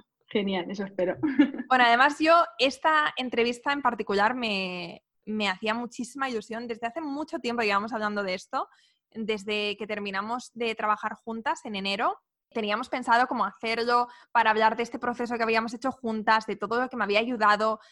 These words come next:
Speaker 2: de cómo había crecido el, el negocio, el proyecto que era en su día, eh, desde que tú empezaste a ayudarme. Y,
Speaker 1: Ujú.
Speaker 2: mm, y bueno, pues por fin ahora, seis meses después, nos sentamos para, para grabar y estoy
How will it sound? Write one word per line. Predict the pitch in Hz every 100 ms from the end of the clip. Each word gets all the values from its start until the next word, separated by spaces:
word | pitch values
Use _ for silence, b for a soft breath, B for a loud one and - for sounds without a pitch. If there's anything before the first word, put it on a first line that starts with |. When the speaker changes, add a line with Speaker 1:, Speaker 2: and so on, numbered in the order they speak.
| b
Speaker 2:
de | 214 233 233
cómo | 262 262 262
había | 254 254 247 247 247 247 -
crecido | 233 233 247 240 269 247 -
el, | 220 214 202 190 185 - b -
el | 233
negocio, | 226 196 240 339 277
el | 208
proyecto | 185 208 277 277 240
que |
era | 202 190 180
en | 202
su | 190 190
día, | 190 214 294 b b _
eh, | 220 220 208 196
desde | 190 202 202
que | 185
tú | 214
empezaste | 214 214 - 208 - 208
a | 190 180 175 -
ayudarme. | - 202 185 226 320 220 180 b b b b
Y, | - 254 233 226
Speaker 1:
Ujú. | 214
Speaker 2:
mm, | 208 202 190 -
y |
bueno, | 220 277
pues | 330 -
por | - 196
fin | - 262 302
ahora, | 254 247 311
seis | 311 247 240
meses | 247 247
después, | 226 - 240 269 320
nos | 262
sentamos | - 214 202 240 262 330 359
para, | - 240 214 208 202 202
para | 226 214
grabar | 202 202 214 302 320
y | 220
estoy | 214 247